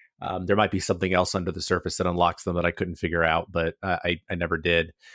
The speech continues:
Um, and it's sort of like a super move that you can unlock, uh, through your, uh, skill panel, which I guess we'll talk about in a minute here. But, um, and then you also have, like, synergy abilities with each character. So, like, uh, Cloud and Reds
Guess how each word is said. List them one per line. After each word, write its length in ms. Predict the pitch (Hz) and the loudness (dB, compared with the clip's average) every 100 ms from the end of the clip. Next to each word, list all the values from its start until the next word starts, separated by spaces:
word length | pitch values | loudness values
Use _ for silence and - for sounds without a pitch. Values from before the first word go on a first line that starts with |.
| - - | -12 0
Um, 140 | 117 | 2
and 80 | 131 | 4
it's 120 | 127 | 4
sort 100 | 139 | 6
of 60 | 120 | 6
like 100 | 113 | 4
a 60 | |
super 300 | 110 110 104 | 2 2 4
move 240 | 101 98 90 | 6 6 4
that 80 | 104 | 2
you 100 | 104 | 0
can 140 | 101 | 2
unlock, 480 | 95 95 95 92 - | 2 4 4 2 -2
uh, 220 | 110 92 90 | 2 2 2
through 160 | - 92 | 0 -2
your, 500 | 90 90 87 87 - | 2 4 4 2 2
uh, 160 | 90 85 | 0 0
skill 280 | - 98 | 2 0
panel, 300 | - 90 87 90 | 2 -2 0 -2
which 160 | - | -2
I 20 | |
guess 180 | 92 85 | -4 -4
we'll 60 | 92 | -2
talk 220 | 90 - | -2 -2
about 200 | 90 90 | 0 0
in 60 | 87 | 0
a 40 | |
minute 220 | 87 85 | -6 -4
here. 260 | 92 87 85 - | -4 -4 -2 2
But, 240 | 98 98 - | 4 4 2
um, 440 | 98 92 90 92 _ _ _ _ - | 4 2 0 -8 _ _ _ _ 2
and 100 | 123 | 6
then 80 | 120 | 8
you 140 | 113 | 8
also 320 | 113 - 113 | 6 6 4
have, 220 | 101 98 98 | 6 4 2
like, 160 | 92 | 0
synergy 400 | - 101 87 95 | 0 -2 0 2
abilities 500 | 87 95 92 90 85 | 4 4 4 2 -2
with 100 | 82 | -6
each 260 | - 98 - | -6 -6 -2
character. 400 | - 90 - 92 | 2 2 2 -2
So, 200 | - 95 | 0 0
like, 320 | 87 87 87 95 | 2 0 -2 -2
uh, 220 | 90 90 | -2 -2
Cloud 320 | - 110 104 | 2 4 4
and 160 | 98 90 | 2 2
Reds 540 | 95 92 90 95 - | 4 4 0 -4 -4